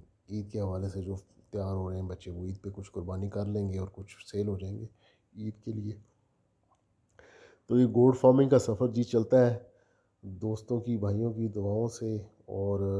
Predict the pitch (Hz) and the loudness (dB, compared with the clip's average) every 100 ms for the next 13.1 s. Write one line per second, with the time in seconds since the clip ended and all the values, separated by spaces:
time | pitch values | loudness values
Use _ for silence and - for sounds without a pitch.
0 | 98 92 98 - 107 98 95 107 113 104 | -2 -2 -4 -10 -10 -6 -4 -4 -4 -6
1 | 101 - 98 - 110 107 104 98 - 95 | -6 -8 -12 -6 -4 -4 -4 -8 -8 -8
2 | 90 - 107 95 92 95 - 90 85 95 | -8 -8 -8 -6 -4 -6 -6 -12 -10 -8
3 | 95 95 - 104 123 - _ _ _ _ | -6 -8 -10 -10 -10 -10 _ _ _ _
4 | 104 98 95 98 98 - 101 95 98 92 | -6 -4 -4 -4 -6 -6 -6 -6 -10 -10
5 | 101 92 87 98 101 98 95 98 92 92 | -8 -8 -6 -6 -4 -4 -2 -4 -6 -8
6 | 92 90 87 90 92 82 92 90 87 _ | -8 -12 -12 -10 -10 -10 -10 -10 -12 _
7 | _ _ _ _ - 101 101 104 101 - | _ _ _ _ -8 -4 -2 -2 -4 -6
8 | 104 117 135 131 117 113 107 110 104 104 | -4 0 2 2 2 0 2 2 0 0
9 | 104 104 104 107 107 104 98 104 104 107 | 0 -2 -2 -2 -2 -4 -4 -4 -2 -2
10 | 104 135 131 - 113 - 143 127 113 107 | -2 -4 -4 -2 -2 -2 0 4 4 0
11 | - _ _ _ _ _ _ _ _ _ | -10 _ _ _ _ _ _ _ _ _
12 | - 127 - - 135 117 113 110 123 120 | -4 0 0 4 6 6 6 2 2 2